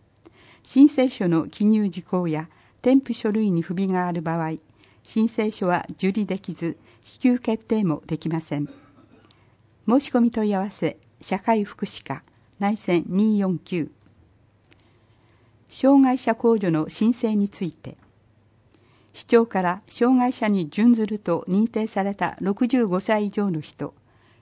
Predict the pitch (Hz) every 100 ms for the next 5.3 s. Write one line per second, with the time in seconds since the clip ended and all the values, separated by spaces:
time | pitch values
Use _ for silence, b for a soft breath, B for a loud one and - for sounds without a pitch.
0 | _ 196 240 233 220 180 165 185 202 185
1 | 190 170 160 147 147 - _ _ 170 165
2 | - b b b - - 277 262 262 233
3 | 233 220 233 208 180 165 247 247 214 185
4 | 190 214 214 202 196 196 170 170 180 175
5 | 160 147 160